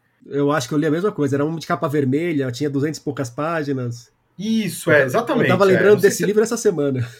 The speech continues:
Speaker 2: Não sei se era Day de... acho que era Day de Ouro, não era? Essa coleçãozinha,
Speaker 1: Alguma coisa
Speaker 2: se não me
Speaker 1: assim.
Speaker 2: engano.
Speaker 1: Edioro,
Speaker 2: E ali
Speaker 1: F T D.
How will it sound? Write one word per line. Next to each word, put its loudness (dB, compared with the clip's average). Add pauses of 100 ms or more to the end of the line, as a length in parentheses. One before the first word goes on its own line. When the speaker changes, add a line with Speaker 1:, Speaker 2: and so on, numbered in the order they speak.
(340)
Speaker 2:
Não -6
sei -8
se -4
era 2
Day -2
de... -6
acho -2
que -6
era 0
Day -4
de -2
Ouro, 2
não -4
era? -2
Essa -16
coleçãozinha, -10
Speaker 1:
Alguma -2
coisa 0
Speaker 2:
se -6
não 0
me 0
Speaker 1:
assim. -2
Speaker 2:
engano. -10 (800)
Speaker 1:
Edioro, 0
Speaker 2:
E 8
ali 4
Speaker 1:
F -8
T -4
D. 0